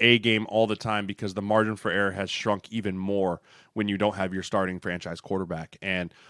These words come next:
he didn't have a ton of help around him at times, you know, and like you said, the game plan was iffy. But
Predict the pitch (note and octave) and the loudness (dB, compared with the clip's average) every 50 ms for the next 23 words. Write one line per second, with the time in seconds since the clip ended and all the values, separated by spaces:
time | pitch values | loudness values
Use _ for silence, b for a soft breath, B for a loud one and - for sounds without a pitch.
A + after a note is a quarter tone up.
0 | b b C#3 D3 E3+ E3+ E3 D#3+ D#3 D3 C#3+ C#3 - C#3 C3 C3+ C3+ C3+ C3 - | b b 0 2 4 4 6 6 6 6 4 4 2 2 2 4 4 4 4 4
1 | A#2+ A#2 A2+ A#2+ B2+ C3 C3+ C3 B2+ - - C3+ B2+ C3 C#3 D#3 F3 D#3+ - - | 4 4 4 4 4 2 0 0 -2 -2 0 2 2 4 2 2 0 -4 -6 -10
2 | - - G#2+ G#2+ A2 A2 A2+ A2+ G#2 G#2 G#2+ G#2+ G#2+ G#2 D#2 D2 - _ - G2 | -12 -10 -8 -4 -2 -2 0 0 0 0 -2 -2 -4 -6 -10 -12 -18 _ -14 -6
3 | G2 A2 A2+ A#2 G#2+ G2+ - A#2+ G#2 G2+ F2 G#2+ A2+ A2+ G#2+ B2+ A#2+ A#2 A#2 A#2 | 0 2 2 2 2 0 -2 -2 -2 0 0 2 0 2 2 2 2 2 2 2
4 | A2+ G#2+ G2 - - - - - _ _ - B2+ B2 - C#3+ D#3 F3 b b b | 2 0 0 -4 -10 -14 -16 -20 _ _ 2 2 2 4 2 -2 -2 b b b
5 | b b b b b b - A#2+ A#2 - | b b b b b b 6 6 6 6